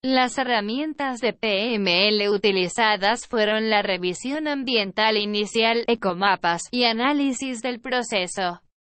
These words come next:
Los resultados muestran que la generación de mucilago y cascarilla son los principales problemas ambientales del proceso.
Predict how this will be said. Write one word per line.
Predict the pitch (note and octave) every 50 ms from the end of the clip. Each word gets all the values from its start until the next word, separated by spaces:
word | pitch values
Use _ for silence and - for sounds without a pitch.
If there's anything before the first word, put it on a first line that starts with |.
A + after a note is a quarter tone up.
| _ _ _ _ _ _ _ _ _ -
Los | B3 B3 B3 A#3+ A3+
resultados | A#3 A#3 A#3+ A#3 - A3+ G3 E3+ E3 - A3 B3 C4+ B3 C4+ B3+ A#3+ -
muestran | A3 A#3 B3+ D4 D#4 D4 - - D4 D4 C#4+ C#4 C4
que | C#4 C#4+ C4
la | B3+ A#3 A3
generación | - - A3+ G#3 G3+ G3 F#3 F3 E3 - - C4+ C#4+ D4 C#4+ C4 A#3
de | B3+ B3+
mucilago | B3 A#3+ A#3+ A#3+ - - G#3 F#3 G3 A3 B3 A#3+ G#3 A3+ A3+ A3
y | G#3+ G#3
cascarilla | - - A3 G3+ F3+ - - - F#3+ G3 A3+ A#3 G#3+ F#3+ - F#3 F#3 F3+ A#3 -
son | - - - B3+ C4 C4+ C4
los | B3+ B3 A#3 - -
principales | - A#3 A3+ A3 G#3 G3 - G#3 F#3+ - A3 G#3+ A3 A3+ A3+ A3 A3 -
problemas | - - A3+ G#3+ F#3+ G#3+ A3+ A#3+ B3 A#3+ A#3+ A#3+ A#3 -
ambientales | C4 A#3+ A#3 A#3 A3 B3 A#3 A3 G3 F#3 F#3 E3+ A3+ A#3+ C4+ C#4 C4+ C4 B3+ A#3+ -
del | - C4 B3 A3+ -
proceso. | C4 B3+ B3 A#3+ - - G3+ F3+ F3+ - - F#3+ F3+ F3 F3+